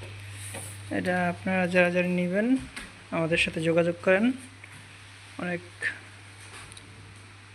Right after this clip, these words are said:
সুন্দর এক-, এটা খুব ভালো এফিসিয়েন্সি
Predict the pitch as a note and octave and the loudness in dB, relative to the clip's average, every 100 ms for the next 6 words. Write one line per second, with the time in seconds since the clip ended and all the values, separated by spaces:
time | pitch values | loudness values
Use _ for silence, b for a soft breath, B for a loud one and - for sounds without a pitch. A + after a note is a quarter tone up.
0 | - - - - F3+ F3 E3+ E3+ - - | -20 -12 -8 0 0 4 2 0 -8 -20
1 | - - - - - - C4+ - E3+ E3 | -20 -20 -20 -20 -20 -14 -10 -2 0 0
2 | - - - - - - - F#3 D#3+ E3+ | -4 -10 -16 -18 -20 -20 -12 -8 -6 0
3 | D#3+ E3 E3 D#3+ - E3+ - F3 F3 F3+ | 2 2 2 0 -4 -4 -4 -4 -4 -6
4 | - | -6